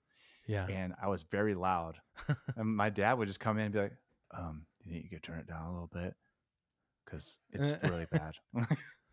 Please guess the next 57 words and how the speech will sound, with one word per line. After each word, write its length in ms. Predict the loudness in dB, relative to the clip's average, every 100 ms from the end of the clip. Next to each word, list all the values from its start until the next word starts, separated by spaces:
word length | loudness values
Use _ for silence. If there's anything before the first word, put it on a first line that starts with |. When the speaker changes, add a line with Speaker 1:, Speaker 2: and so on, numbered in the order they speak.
| _ _ _ _ -16
Speaker 2:
Yeah. 160 | -16 -16 _ -20 -20 _
So, 420 | 2 4 4 0 _ -20 -20 -20 -20 _ _ 0
Speaker 1:
But 320 | 6 6 8
he 100 | 8
Speaker 2:
uh, 20 |
Speaker 1:
was 200 | 6 6
one 160 | 4 4
of 60 | 4
the 60 |
ones 240 | 4 4 4
that, 120 | 2
like, 180 | 2 0
showed 340 | 0 0 2
you 160 | 2 2
a 40 |
lot 240 | 2 2
of 160 | 0 -2
fun 480 | -4 -2 0 -2 -2
music 480 | -2 0 0 -2 -4
and, 100 | -4
like, 140 | -6 0
rock 100 | 4
Speaker 2:
Yeah. 140 | 4
Speaker 1:
music 340 | 2 0 -4 -4
in 80 | -4
your 120 | -2
life, 100 | 2
Speaker 2:
Big 120 | 2 4
Speaker 1:
right? 160 | 4 4
Speaker 2:
time. 100 | 0
Speaker 1:
So 200 | -2 2
he 160 | 4 4
was 160 | 2
Speaker 2:
Yeah. 60 | 2
Speaker 1:
super 220 | 0 0
into 220 | -2 0
it, 120 | 0
I 100 | -2
bet. 200 | -2 -4 2
Speaker 2:
Yeah, 160 | 4 4
he 120 | 4
was, 320 | 4 4 2 -2
I 80 | 2
mean, 120 | 6
I, 180 | 6 4 -4 _
yeah, 180 | -2 -2 -6 -4
my 60 |
parents 340 | -2 0 0 -4
were 60 |
so 260 | -6 0 0
cool. 220 | 0 0 2
They 80 |
put 160 | 4 2
up 100 | 2
with 100 | -2
so 160 | -2 -2
much 420 | -2 -4 -10